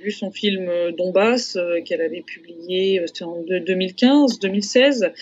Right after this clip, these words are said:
Euh, je l'avais vu, très, très bon. Je veux dire, euh, je suis, enfin,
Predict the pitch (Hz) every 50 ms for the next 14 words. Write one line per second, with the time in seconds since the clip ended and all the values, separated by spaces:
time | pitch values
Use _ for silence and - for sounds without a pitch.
0 | - - - - - - - - - - - - 190 196 190 185 180 180 175 175
1 | 175 175 175 175 170 170 170 170 170 165 165 160 160 156 160 160 165 160 160 165
2 | 160 170 170 170 180 214 262 302 262 - - - - 170 170 170 170 160 - -
3 | - 202 185 190 233 294 320 311 269 214 - - - - - 165 165 160 190 202
4 | 208 190 170 170 165 156 151 156 151 151 156 156 - _ - - - - - -
5 | - - - - - _ _ - - - 170 180 180 170 - - - - - _
6 | - - - _ _ _ - - - - - 180 170 165 160 160